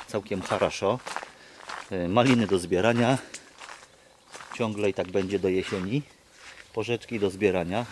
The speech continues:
i tak nie będzie długo, bo za chwilę to opadną, jak nie pozbieram ich wszystkich. I czarne,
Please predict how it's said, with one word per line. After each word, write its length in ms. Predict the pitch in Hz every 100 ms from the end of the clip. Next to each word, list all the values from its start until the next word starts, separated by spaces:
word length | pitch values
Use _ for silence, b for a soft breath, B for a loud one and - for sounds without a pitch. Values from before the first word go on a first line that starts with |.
| -
i 60 | 98
tak 200 | 98 104
nie 80 | 95
będzie 280 | 104 95
długo, 420 | 92 107 87 98 123 98
bo 80 |
za 100 | 92
chwilę 260 | 104 104 98
to 120 | 107
opadną, 400 | 107 101 80 87
jak 160 | 85 -
nie 80 | 87
pozbieram 460 | 82 85 80 80
ich 120 | 80
wszystkich. 360 | - - 80 104
I 60 | 98
czarne, 440 | 120 110 92